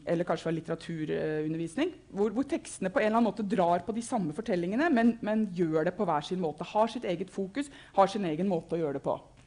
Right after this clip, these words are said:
Ehm, vi får et litt annet bilde, og et litt mer detaljert bilde av Maria faktisk i fortellingen fra Sure nitten, enn det vi får i Lukas evangeliet. Og så, eh,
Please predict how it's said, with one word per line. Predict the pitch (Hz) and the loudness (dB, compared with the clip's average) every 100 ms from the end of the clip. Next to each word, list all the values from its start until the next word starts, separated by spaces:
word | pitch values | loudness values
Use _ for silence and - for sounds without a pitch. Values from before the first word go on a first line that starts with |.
| - - - - - - - - - - - - - | -20 -20 -20 -20 -20 -20 -20 -20 -20 -20 -20 -10 0
Ehm, | 247 247 247 247 240 240 247 - - | 2 4 4 4 6 6 4 0 0
vi | 294 | 2
får | 339 302 | 4 2
et | 339 | 4
litt | 277 339 - | 4 2 2
annet | - 262 269 | 6 6 6
bilde, | 320 208 277 | 2 2 0
og | 269 | 2
et | 285 | 2
litt | - 254 | 2 2
mer | 277 254 | 4 4
detaljert | 269 269 233 285 427 | 2 2 4 2 0
bilde | 339 220 202 | 0 4 6
av | |
Maria | 208 175 170 | 6 4 2
faktisk | 175 175 202 202 - | 0 -2 -4 -4 -6
i | 196 196 220 - | -2 -2 -4 -8
fortellingen | - 233 180 151 165 190 | -4 0 2 2 0 -2
fra | - 170 160 | 0 2 2
Sure | - 175 156 | 0 -2 -2
nitten, | 151 - 151 - | -2 -4 -6 2
enn | 208 208 | 4 6
det | 165 180 | 4 2
vi | |
får | 170 156 165 | 2 2 2
i | 147 | -2
Lukas | 139 143 139 | -6 -6 -4
evangeliet. | 135 127 90 104 - - - - - - - - - - - | -4 -2 -4 -6 -10 -20 -20 -20 -20 -20 -20 -20 -20 -12 -8
Og | 269 | -6
så, | 302 349 190 - - - - - - | -2 -2 -2 -8 -20 -20 -20 -18 2
eh, | 233 220 208 202 190 185 175 170 160 | 4 6 4 2 2 2 0 -2 -6